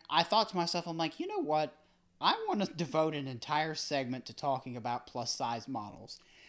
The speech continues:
Because I feel like, I feel like my definition of what a plus size model was, like,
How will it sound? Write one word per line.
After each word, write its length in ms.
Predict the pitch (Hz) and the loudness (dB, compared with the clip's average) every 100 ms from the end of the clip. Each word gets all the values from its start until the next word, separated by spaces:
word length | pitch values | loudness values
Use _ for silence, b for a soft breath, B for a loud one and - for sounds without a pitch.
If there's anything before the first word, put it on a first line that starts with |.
| b | b
Because 260 | 220 214 226 | 6 8 10
I 140 | 233 | 10
feel 360 | 233 - 311 339 | 8 0 -4 0
like, 500 | 269 220 196 - - _ _ _ _ _ _ _ _ _ _ _ - | 2 4 2 -4 -20 _ _ _ _ _ _ _ _ _ _ _ 2
I 120 | 170 | 4
feel 260 | 185 - 262 | 4 2 -2
like 440 | 240 196 - - _ _ _ _ - | 0 -2 -2 -12 _ _ _ _ -14
my 320 | 143 156 202 | -2 4 6
definition 720 | 202 196 190 170 170 170 160 | 8 8 6 2 0 0 -2
of 120 | 143 123 | -2 0
what 140 | 147 | 0
a 40 | - | 0
plus 360 | - 151 143 | 0 0 0
size 320 | - 135 131 | 0 0 0
model 280 | 127 135 127 | 0 0 0
was, 540 | 113 120 127 127 123 - | -2 -2 -2 -2 -6 -8
like, 220 | 110 104 | -8 -8